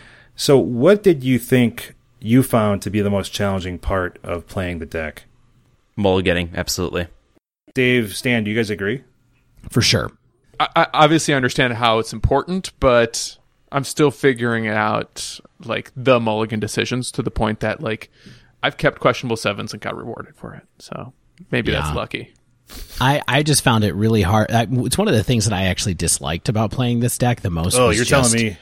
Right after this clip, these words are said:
Speaker 1: Yeah.
Speaker 3: being feeling like it really was just sort of like a slot machine
Speaker 1: Mm-hmm.
Speaker 3: vibe where I'm like, "Okay, let's draw these seven, and, uh, if I'm, if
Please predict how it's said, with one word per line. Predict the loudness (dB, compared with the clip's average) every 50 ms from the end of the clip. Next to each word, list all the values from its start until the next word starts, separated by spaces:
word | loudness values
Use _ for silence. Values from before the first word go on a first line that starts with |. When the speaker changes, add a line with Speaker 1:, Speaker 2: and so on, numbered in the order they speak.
| -10 -6
Speaker 1:
Yeah. | -4 -4 -4 -4 -4 -2 0
Speaker 3:
being | 2 2 4 4 4 4 2 2 0 0 -4 -8 -16 -18 _ _ _ -16
feeling | -14 -6 -2 0 2 2 2 2 2
like | 2 0 0 -2 -4 -6 -6
it | -4 -4 -2 -2
really | 0 0 0 0 0
was | 0 0 -2 -2
just | -2 -2 -2 0 0
sort | 0 0 -2 -2
of | -2
like | -4 -4 -4
a | -4
slot | -4 -4 -4 -4 -4 -4
machine | -4 -2 -2 -2 0 0 -2 -2 -4 -8 _ _ _ _ _ -8 -4
Speaker 1:
Mm-hmm. | 0 0
Speaker 3:
vibe | 2 2 2 2 0 0
where | 0 2 2
I'm | 2 2 0
like, | 0 -2 -2 -2
"Okay, | -2 0 2 2 2 2 0 -2 -4
let's | -4 -4 -2
draw | 0 0 2 2
these | 2 2 2
seven, | 2 2 2 4 4 4 2
and, | 2 2 2 0 0 0 -2 -2
uh, | -2 0 0 0 0 -2 -2
if | -2 -4 -4 -4 -2
I'm, | -2 -2 -2 -2 -4 -4 -6 -8 -10 _
if | -14 -14 -14 -16 -20 -20 -20 -20